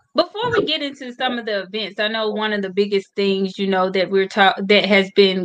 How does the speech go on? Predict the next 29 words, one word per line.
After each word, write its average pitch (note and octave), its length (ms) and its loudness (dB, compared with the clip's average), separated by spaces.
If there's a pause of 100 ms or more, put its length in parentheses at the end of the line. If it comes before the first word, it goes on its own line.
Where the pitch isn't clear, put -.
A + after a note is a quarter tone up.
(120)
going G3 320 2
on F#3 260 0
in, F#3 300 -6
in, F#3+ 380 -2
um, F#3+ 580 0
the G3 100 6
com-, F#3 460 0 (100)
well, G#3 260 6
in, G3 480 6
in C4+ 140 6
the A3+ 100 8
world G#3 460 6
or A3+ 140 6
in A3 420 4
America F#3 680 2 (360)
is A#3 440 6
a G#3+ 80 4
lot G#3+ 260 4
of G3+ 140 -2
violence G3 500 0
and G3+ 100 -4
a G3 60 -2
lot G3 240 0
of G3+ 100 -4
violence G3 540 0
surrounding F#3+ 640 -2
gun G3 320 -4
violence, E3+ 640 -2 (420)
um, F#3+ 520 6